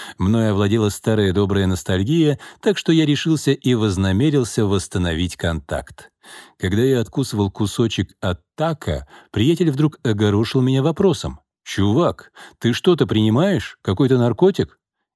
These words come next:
Я был совершенно сбит с толку. «М? Что?» «Я увлечен, чувак». И мой ответ: «Да, я под кайфом от жизни». Остальная часть разговора прошла неловко.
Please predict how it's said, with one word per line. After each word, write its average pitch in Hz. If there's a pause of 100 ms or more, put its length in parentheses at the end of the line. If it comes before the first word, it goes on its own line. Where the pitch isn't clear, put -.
(100)
Я 85
был 87
совершенно 113
сбит 104
с -
толку. 131 (320)
«М? 107 (300)
Что?» 110 (580)
«Я 95
увлечен, 127
чувак». 120 (260)
И 95
мой 98
ответ: 113
«Да, 151 (200)
я 95
под 92
кайфом 82
от 107
жизни». 107 (760)
Остальная 165
часть 160
разговора 131
прошла 113
неловко. 139